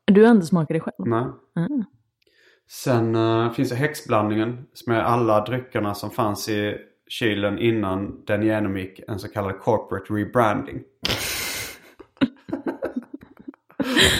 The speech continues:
Speaker 2: Eh, sen har vi nioårig Rosita.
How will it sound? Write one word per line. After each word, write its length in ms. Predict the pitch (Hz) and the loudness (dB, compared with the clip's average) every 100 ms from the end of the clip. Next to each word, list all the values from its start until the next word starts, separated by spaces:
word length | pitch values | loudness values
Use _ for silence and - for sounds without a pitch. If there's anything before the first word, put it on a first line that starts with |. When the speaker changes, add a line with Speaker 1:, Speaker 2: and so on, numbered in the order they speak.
| 294 | 0
Speaker 2:
Eh, 480 | 123 120 117 110 110 - - _ - | 0 0 2 2 0 -4 -14 _ -4
sen 260 | - 127 | 2 4
har 120 | 123 120 | 4 4
vi 320 | 120 110 110 | 2 2 0
nioårig 600 | 127 123 113 110 113 107 | 0 2 4 2 2 -2
Rosita. 640 | 110 - 117 120 - 95 | -4 0 0 0 -4 -4